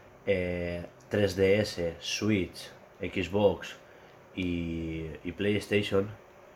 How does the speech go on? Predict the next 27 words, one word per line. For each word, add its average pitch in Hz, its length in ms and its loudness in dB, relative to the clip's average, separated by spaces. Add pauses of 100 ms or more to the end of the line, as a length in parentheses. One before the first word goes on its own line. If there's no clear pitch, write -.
(160)
todas 101 220 6
esas 101 200 -2
plataformas 101 520 0
son 104 120 0
compatibles 101 540 0
si 101 100 -8
tienes 95 260 -2
la 98 100 2
versión. 101 540 0 (1080)
Lo 120 220 10
probé 123 340 8
y 147 40 0
no 117 120 0
me 104 120 2
llega 107 180 2
a 113 40 0
enganchar. 87 320 -2
O 98 40 -8
sea, 123 120 4
es 107 60 -2
que 143 120 4
no 139 100 4
sabía 160 320 4
qué 90 80 -2
había 82 180 -2
que 78 80 -6
hacer. 92 200 -4